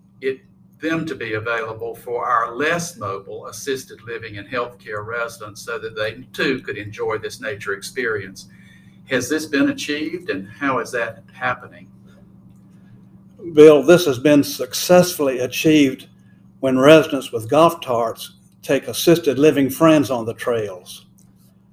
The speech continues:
Speaker 2: A problem with this is that only one person can ride in the front, and it might be dangerous for assisted living persons to ride in the back of a golf cart.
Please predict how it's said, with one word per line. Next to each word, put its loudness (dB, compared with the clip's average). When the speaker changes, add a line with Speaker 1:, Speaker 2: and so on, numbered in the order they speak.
Speaker 2:
A -8
problem 4
with -4
this -6
is 0
that -4
only 4
one 4
person 0
can -6
ride 0
in -4
the -8
front, 2
and -8
it -8
might -2
be -2
dangerous -2
for -6
assisted -4
living -2
persons -4
to -6
ride -2
in -10
the -8
back 2
of -8
a -8
golf -10
cart. -12